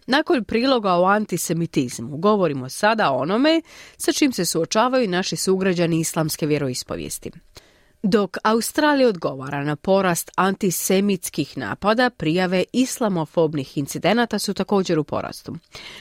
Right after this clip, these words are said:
Posebno su česti napadi na žene, pa neke muslimanke kažu da se boje izići iz kuće dok strahuju i za sigurnost djece u školi.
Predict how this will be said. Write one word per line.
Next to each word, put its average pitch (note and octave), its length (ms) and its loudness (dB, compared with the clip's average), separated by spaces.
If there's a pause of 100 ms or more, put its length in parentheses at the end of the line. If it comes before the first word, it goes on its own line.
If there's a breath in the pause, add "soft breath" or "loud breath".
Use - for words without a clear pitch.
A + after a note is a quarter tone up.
(100)
Posebno A3+ 460 2
su - 160 -4
česti C#3 480 -2
napadi G3+ 460 2
na D#3+ 140 0
žene, A#2+ 500 -2
pa E3 120 0
neke C#3 260 -4
muslimanke G#3+ 680 0
kažu C4 260 0
da G3 100 -2
se E3+ 160 -2
boje A#3 300 2
izići A3+ 300 -2
iz D3 100 -6
kuće - 400 -2 (440 loud breath)
dok D#4 160 0
strahuju G#3 760 0 (280 soft breath)
i C#4 80 -2
za C#4 140 2
sigurnost G3+ 800 0
djece F3+ 380 2
u D#3+ 40 2
školi. G3 480 2